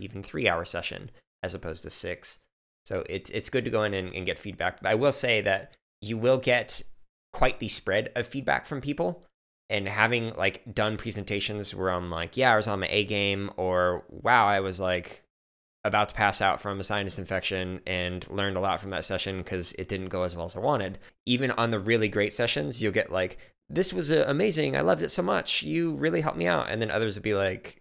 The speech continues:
"This was horrible. You didn't talk about the thing that you actually did talk about for an hour." So just be prepared to get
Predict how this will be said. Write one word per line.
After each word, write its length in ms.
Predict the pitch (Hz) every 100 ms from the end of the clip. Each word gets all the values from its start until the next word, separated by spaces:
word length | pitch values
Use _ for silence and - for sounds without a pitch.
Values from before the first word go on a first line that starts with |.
| _
"This 200 | 135 151
was 120 | 143 -
horrible. 420 | 160 143 123 113
You 100 | 117
didn't 200 | 131 120
talk 220 | 135 127
about 200 | 131 127
the 80 | -
thing 280 | 135 127 120
that 180 | -
you 360 | 120 120 113 110
actually 320 | 113 120 123
did 140 | 123 127
talk 220 | 107 104
about 240 | 98 -
for 100 | -
an 60 | 92
hour." 380 | 90 90 92 -
So 240 | - 113
just 220 | 104 143 -
be 80 |
prepared 640 | 139 139 - 123 113 113 107
to 340 | - 101 95 92
get 360 | 98 90 -